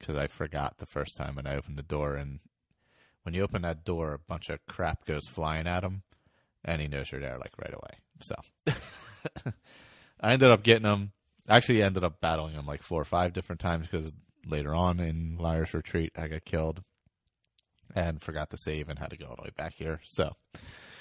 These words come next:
anyway, <laughs> I battled him a few times. Uh, mostly I beat him with, um, destruction magic. I would throw, like, a rune at the door,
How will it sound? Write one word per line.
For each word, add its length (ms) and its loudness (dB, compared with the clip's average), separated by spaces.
anyway, 320 2
<laughs> 360 -4
I 120 -2
battled 340 2
him 140 -2
a 40 -6
few 180 0
times. 540 -4
Uh, 400 4
mostly 360 8
I 60 10
beat 240 4
him 160 4
with, 300 2
um, 520 0
destruction 580 -2
magic. 440 0
I 60 2
would 160 0
throw, 200 2
like, 180 0
a 60 -4
rune 340 0
at 100 -6
the 100 -6
door, 540 -2